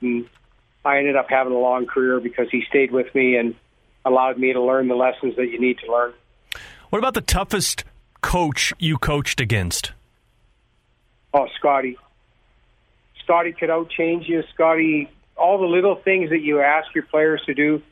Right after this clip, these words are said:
Speaker 1: Scotty's teams did them. And if you didn't, you look, it was embarrassing what he could do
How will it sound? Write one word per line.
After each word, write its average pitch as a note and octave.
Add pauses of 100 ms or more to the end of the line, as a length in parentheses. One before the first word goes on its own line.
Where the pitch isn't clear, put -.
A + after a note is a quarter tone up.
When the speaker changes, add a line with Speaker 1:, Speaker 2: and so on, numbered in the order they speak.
(320)
Speaker 1:
Scotty's D#3 (120)
teams C#3+
did C#3
them. E3 (420)
And C#3
if C3+
you D#3+
didn't, D#3
you C#3+
look, D3 (400)
it D3
was C#3
embarrassing C3+
what C#3
he C3
could B2+
do C3+